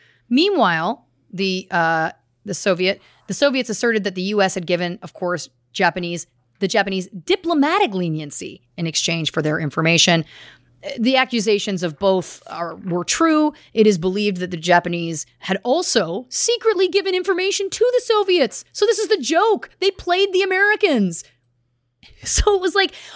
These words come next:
"Okay, don't, you give us the immunity and we won't share this with anybody else." Of course they did. Why were we trusting them? They were the ones doing all <laughs> this heinous shit.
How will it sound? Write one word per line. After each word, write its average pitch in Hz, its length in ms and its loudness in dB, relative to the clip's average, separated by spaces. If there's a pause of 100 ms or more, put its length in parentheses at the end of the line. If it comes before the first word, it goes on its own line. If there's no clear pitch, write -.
"Okay, 359 280 2
don't, 330 480 -2
you 254 280 -2
give 359 200 0
us 415 140 0
the 403 120 0
immunity 269 420 2
and 185 200 0
we 247 160 2
won't 294 200 -2
share 220 220 2
this 208 160 -2
with 185 160 -4
anybody 180 420 0
else." 170 220 0 (180)
Of 508 80 -10
course 523 400 0
they 480 120 4
did. 381 320 2 (140)
Why 415 300 2
were 480 140 4
we 523 140 0
trusting 466 500 -2
them? 285 380 2 (320)
They 403 120 2
were 466 120 2
the 466 100 2
ones 415 240 2
doing 359 340 0
all 320 120 4
<laughs> - 100 -8
this 453 220 0 (240)
heinous 466 440 0
shit. 480 540 0